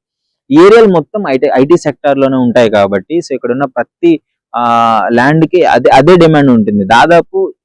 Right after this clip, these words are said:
ఇక్కడ ప-, ఈజీగా ఒక్కొక్క ల్యాండ్ చూసుకున్నట్లయితే వంద కోట్లకు పైగానే ఉంటుంది, ఎనభై నుంచి నూట యాభై కోట్లు ఉంటుంది. ఇంకా మన కుందన్ బాగు, జూబ్లీ హిల్స్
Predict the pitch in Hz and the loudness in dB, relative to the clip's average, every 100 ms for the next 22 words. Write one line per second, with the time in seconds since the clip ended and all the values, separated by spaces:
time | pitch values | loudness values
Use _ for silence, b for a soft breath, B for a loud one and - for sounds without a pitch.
0 | _ - - - - - 151 196 180 196 | _ -14 -14 -10 -12 -2 0 2 2 2
1 | 185 170 139 147 135 123 123 131 123 - | 2 2 -2 -4 -4 -6 -6 -4 -6 -8
2 | 123 110 110 135 113 123 117 123 131 127 | -18 -12 -10 -8 -8 -6 -4 -6 -6 -8
3 | 110 110 120 117 107 110 131 120 117 120 | -6 -4 -2 -2 -4 -8 -6 -6 -4 -6
4 | 120 120 - 185 _ b b - 135 151 | -6 -8 -6 -6 _ b b -6 -2 0
5 | 139 123 131 120 123 113 98 95 95 127 | 0 0 0 0 0 -2 -2 -6 -8 -8
6 | 139 160 143 135 127 120 127 131 143 135 | 0 2 2 0 -2 -4 -4 -2 0 2
7 | 123 120 120 123 127 127 120 120 107 120 | 2 2 2 0 2 2 2 0 0 -4